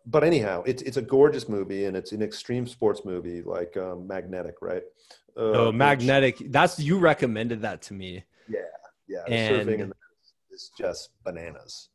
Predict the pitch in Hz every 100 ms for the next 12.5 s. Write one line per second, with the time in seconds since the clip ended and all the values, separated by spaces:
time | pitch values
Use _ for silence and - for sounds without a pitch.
0 | _ 131 156 170 147 143 127 160 135 -
1 | 127 120 101 98 110 135 135 175 160 151
2 | 120 117 139 147 127 139 156 143 123 110
3 | 110 107 127 127 - 110 101 101 107 113
4 | 135 120 98 107 107 107 92 98 98 95
5 | - - - - - 139 139 - - 131
6 | 160 151 151 135 110 127 110 107 110 110
7 | 123 113 104 104 - - 101 127 - -
8 | - 104 101 95 - - 110 107 113 110
9 | 110 107 104 107 110 123 139 156 _ _
10 | _ _ 117 120 135 120 139 - 113 101
11 | 95 _ _ - 156 139 120 101 110 110
12 | - 98 - 98 104